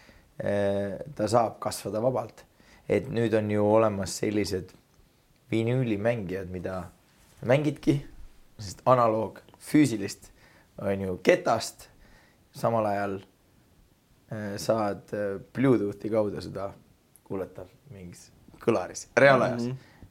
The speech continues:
Speaker 1: Et noh, see on lihtsalt, kui nagu mõelda selle tehnoloogilise lahenduse peale, siis see on päris keeruline. Et, ähm, ja ma ei tea, kas te olete kogemata sattunud, äh, näiteks, äh, mm,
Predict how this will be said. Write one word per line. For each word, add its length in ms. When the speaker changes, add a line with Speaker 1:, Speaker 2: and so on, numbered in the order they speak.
Speaker 1:
Et 160
noh, 160
see 160
on 160
lihtsalt, 460
kui 160
nagu 200
mõelda 320
selle 200
tehnoloogilise 880
lahenduse 360
peale, 200
siis 160
see 60
on 80
päris 320
keeruline. 440
Et, 480
ähm, 380
ja 280
ma 180
ei 60
tea, 120
kas 80
te 120
olete 320
kogemata 440
sattunud, 580
äh, 300
näiteks, 400
äh, 300
mm, 1700